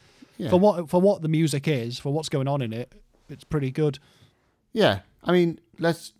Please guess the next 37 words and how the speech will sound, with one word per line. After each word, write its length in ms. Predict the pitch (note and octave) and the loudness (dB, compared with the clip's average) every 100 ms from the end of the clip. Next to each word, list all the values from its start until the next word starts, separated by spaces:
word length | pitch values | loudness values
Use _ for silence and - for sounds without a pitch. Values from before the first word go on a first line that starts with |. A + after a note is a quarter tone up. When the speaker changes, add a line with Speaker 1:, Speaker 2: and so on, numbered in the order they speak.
| - | -12
Speaker 1:
again, 380 | C#3 C#3 B2 | -2 0 0
dare 220 | A#2+ C#3 B2+ | 0 0 0
I 20 | |
say 280 | - A#2+ A2 | 0 0 0
it, 160 | - _ _ _ _ _ _ _ _ _ _ | -4 _ _ _ _ _ _ _ _ _ _
it 160 | C#3 - | -10 -6
does 140 | C3+ | -6
the 80 | A#2+ | -4
thing 200 | C#3 A#2 | -4 -4
that 120 | - _ _ _ _ _ _ _ | -6 _ _ _ _ _ _ _
a 80 | A#2+ | -10
few 320 | - C3+ A#2+ | -4 -4 -4
producers 440 | - A#2 A2+ G#2 G#2+ | -6 -8 -6 -6 -8
do 160 | - G#2+ | -6 -4
with 160 | G#2+ | -4
Ringo, 260 | A2+ G#2+ A2 | -6 -4 -4
which 160 | A2 G#2 | -6 -8
is 80 | |
throw 260 | - B2+ A#2 | -4 0 0
a 20 | |
lot 220 | A2+ G#2+ | 0 -4
around 380 | A#2+ A#2 A2+ A2+ | -2 -2 0 -2
him 300 | A2+ G#2 G#2+ - | -4 -8 -8 -10
to 60 | |
build 240 | A#2 A2+ A2 | -4 -2 -2
up 120 | - | -6
the 60 | A2 | -10
excitement 480 | - A2 A2 G2+ G#2 | -4 -2 -2 -4 -4
around 220 | A2 A2 | -4 -4
perhaps 260 | B2 - B2+ | -6 -6 -2
not 440 | A#2 - _ - _ _ _ _ _ _ _ _ _ _ _ _ _ _ - | -2 -2 _ -20 _ _ _ _ _ _ _ _ _ _ _ _ _ _ -6
the 140 | B2 | -2
most 500 | A#2+ A2+ G#2 - - - _ _ _ | 0 0 -2 -6 -16 -20 _ _ _
kind 160 | B2 | -8
of 180 | G#2 - - _ _ _ _ | -8 -10 -20 _ _ _ _
forthright 480 | - B2 G#2+ A2+ G2+ | -6 -4 -2 -4 -2
vocal. 580 | B2 C#3+ - - - | 4 4 2 -8 -10